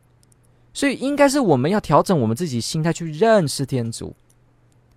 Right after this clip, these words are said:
而不是叫天主说，“你要按照我喜欢的方式写吧。”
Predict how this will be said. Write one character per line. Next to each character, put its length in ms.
而 100
不 120
是 160
叫 180
天 240
主 100
说 320
，“你 80
要 80
按 100
照 120
我 100
喜 160
欢 100
的 80
方 180
式 140
写 280
吧。” 240